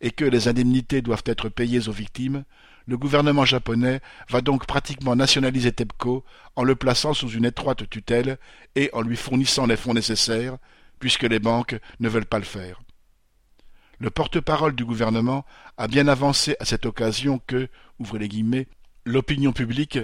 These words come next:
ne comprendrait pas que des fonds publics soient injectés dans tepco si les banques ne renonçaient pas à une partie de leurs créances vis-à-vis de l'opérateur. Fermez les guillemets.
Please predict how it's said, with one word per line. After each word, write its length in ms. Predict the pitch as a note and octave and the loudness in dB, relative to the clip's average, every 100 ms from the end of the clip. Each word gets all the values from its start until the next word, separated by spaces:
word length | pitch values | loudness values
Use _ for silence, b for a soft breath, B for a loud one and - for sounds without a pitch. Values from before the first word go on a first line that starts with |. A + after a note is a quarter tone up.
| - | -4
ne 120 | A2 | -4
comprendrait 540 | A2 D3+ C#3 C#3+ B2 C3+ | -4 -2 -2 0 0 0
pas 240 | - C#3 | 0 -2
que 140 | - G#2 | -2 -2
des 120 | G#2+ | -2
fonds 180 | - C#3 | -2 -4
publics 420 | C3+ B2+ C#3+ - - | -4 -4 -6 -6 -10
soient 300 | - G#2+ C3 | -8 -4 0
injectés 440 | C3 B2+ - C3 | 0 -2 -2 -4
dans 120 | G2+ | -2
tepco 500 | G2 A2 - - C#3 C#3+ B B B | -4 -8 -8 -4 -4 -6 B B B
si 200 | - B2 | -2 2
les 100 | A2+ | 2
banques 320 | C3 D3 - | 2 0 -2
ne 100 | A2 | -2
renonçaient 460 | A2 B2 B2+ C3 | 0 0 0 -2
pas 240 | A#2+ C3+ A2 | 0 0 0
à 20 | |
une 100 | G#2+ | -2
partie 300 | C3 - C#3 | -4 -6 -2
de 60 | A#2 | -2
leurs 140 | G#2 | -2
créances 500 | - A2 A2+ C3+ C#3+ C3+ B B | -2 -2 0 -2 -6 -10 B B
vis-à-vis 340 | A2 A2 A2 | -6 -2 0
de 80 | A#2+ | 0
l'opérateur. 680 | A2 G#2+ A2 G#2+ G2 F2+ F#2 - b b b b | 0 0 0 -2 -6 -10 -12 -18 b b b b
Fermez 220 | A2+ G#2 | -10 -8
les 100 | G2+ | -8
guillemets. 380 | F#2+ F#2 F2+ | -8 -10 -10